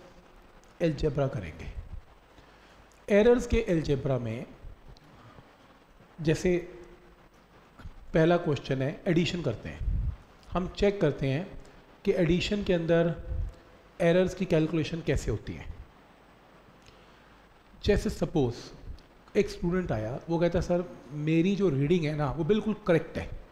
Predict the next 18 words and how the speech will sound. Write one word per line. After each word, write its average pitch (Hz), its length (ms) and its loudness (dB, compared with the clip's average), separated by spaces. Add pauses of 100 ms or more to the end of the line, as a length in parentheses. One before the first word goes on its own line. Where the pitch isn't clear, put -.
(160)
मैंने 160 140 0
कहा, 185 100 2
"कितनी?" 196 420 0 (720)
कहता, 170 260 0 (160)
"ए।" 147 260 2 (800)
कोई 214 280 8
error 160 280 4
नहीं। 110 120 -8 (1120)
सही। 110 180 -6 (1800)
फिर 196 120 4
वो 202 100 6
कहता 180 280 2
है, 185 60 6
"एक 180 120 0
और 170 240 4
reading 170 300 2
है 160 180 0
B, 165 260 2